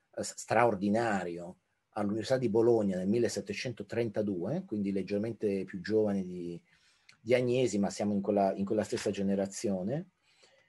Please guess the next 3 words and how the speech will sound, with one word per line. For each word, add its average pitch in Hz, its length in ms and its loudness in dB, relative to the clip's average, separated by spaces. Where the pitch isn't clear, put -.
Ehm, 113 1200 4
e, 180 320 8
ehm, 113 1120 2